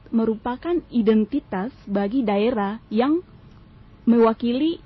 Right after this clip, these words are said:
identitas bangsa. Ketika kita mendengar cerita tentang, eh, Atup, sang penakluk matahari, kita akan tahu bahwa cerita tersebut ber-,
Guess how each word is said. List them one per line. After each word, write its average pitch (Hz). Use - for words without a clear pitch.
identitas 214
bangsa. 208
Ketika 302
kita 247
mendengar 220
cerita 214
tentang, 196
eh, 196
Atup, 247
sang 202
penakluk 196
matahari, 208
kita 320
akan 269
tahu 254
bahwa 233
cerita 302
tersebut 240
ber-, 208